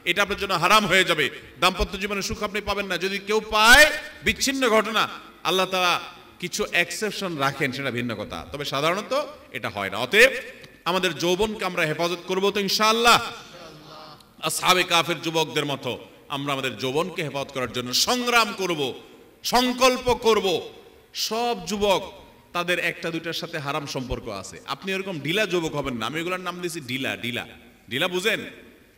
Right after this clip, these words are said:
যেখানে যেটা দেখছে ওখানে কাইতে হয়ে গেছে, ব্যাস ওর পিছে পড়ে গেছে, এর নাম ঢিলা। আর বলিষ্ঠ মেরুদণ্ড আলা যুবক হলো যে হারাম দেখে সেটাকে না করার মতো ইমানের শক্তি রাখে।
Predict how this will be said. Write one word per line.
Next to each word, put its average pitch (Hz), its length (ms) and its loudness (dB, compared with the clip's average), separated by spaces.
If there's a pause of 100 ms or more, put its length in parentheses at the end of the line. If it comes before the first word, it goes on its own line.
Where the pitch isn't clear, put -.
যেখানে 180 320 -2
যেটা 196 180 -4
দেখছে 185 260 -6
ওখানে 175 180 -6
কাইতে 143 300 -4
হয়ে 107 100 -4
গেছে, - 460 -16 (800)
ব্যাস - 600 -6
ওর 190 120 -2
পিছে 185 220 -2
পড়ে 156 220 -2
গেছে, 110 360 -8
এর 170 80 -2
নাম 196 160 -2
ঢিলা। 165 280 2 (720)
আর 214 360 8 (540)
বলিষ্ঠ 240 480 4
মেরুদণ্ড 240 560 4
আলা 240 240 6
যুবক 233 400 2
হলো 311 440 6 (260)
যে 151 100 -6
হারাম 202 460 6
দেখে 220 280 6
সেটাকে 190 380 -2
না 185 260 8
করার 226 280 2
মতো 196 260 -2
ইমানের 240 400 4
শক্তি 214 320 -2
রাখে। 131 300 0